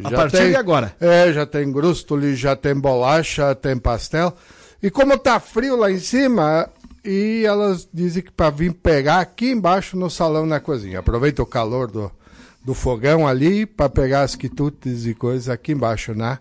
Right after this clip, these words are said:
Speaker 1: E hoje é um
Speaker 2: Na
Speaker 1: dia
Speaker 2: cozinha.
Speaker 1: perfeito pra quitutes, né, Frei?
Speaker 2: Hoje sim. Hoje
Speaker 1: Com
Speaker 2: pra,
Speaker 1: café ou
Speaker 2: é.
Speaker 1: com chá,
Speaker 2: E tá
Speaker 1: vai que é uma
Speaker 2: muito
Speaker 1: beleza.
Speaker 2: gostoso, tá muito gostoso comer umas bolachinhas, uns grústoli, umas coisinhas poucas, né?
Speaker 1: <laughs>
Speaker 2: Tá muito gostoso,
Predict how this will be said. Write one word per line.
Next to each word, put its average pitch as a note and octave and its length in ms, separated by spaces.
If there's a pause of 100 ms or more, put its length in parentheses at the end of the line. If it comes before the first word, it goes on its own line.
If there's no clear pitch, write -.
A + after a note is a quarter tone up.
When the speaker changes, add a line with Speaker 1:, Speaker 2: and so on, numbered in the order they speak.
Speaker 1:
E F3+ 140
hoje E3+ 220
é - 20
um F#3+ 60
Speaker 2:
Na - 80
Speaker 1:
dia F3 140
Speaker 2:
cozinha. G3+ 180
Speaker 1:
perfeito F#3 400
pra E3 160
quitutes, C#3 500
né, C#3+ 180
Frei? C#3+ 120
Speaker 2:
Hoje F3 260
sim. A2+ 260
Hoje E3+ 200
Speaker 1:
Com G3+ 140
Speaker 2:
pra, G#3 100
Speaker 1:
café D#3+ 580
ou F#3+ 140
Speaker 2:
é. F3+ 140
Speaker 1:
com E3 260
chá, D#3 440
Speaker 2:
E - 40
tá - 20
Speaker 1:
vai D#3+ 160
que D#3+ 60
é - 40
uma F#3 100
Speaker 2:
muito A#3+ 100
Speaker 1:
beleza. F#3+ 200
Speaker 2:
gostoso, G2 300
tá C#3 180
muito G3+ 300
gostoso E3 480
comer C#3+ 280
umas C#3 160
bolachinhas, A#2 720
uns A2+ 240
grústoli, C#3 560
umas D3 180
coisinhas D#4 420
poucas, F3+ 600
né? - 80 (180)
Speaker 1:
<laughs> - 240
Speaker 2:
Tá D#3 180
muito F3+ 480
gostoso, B2 520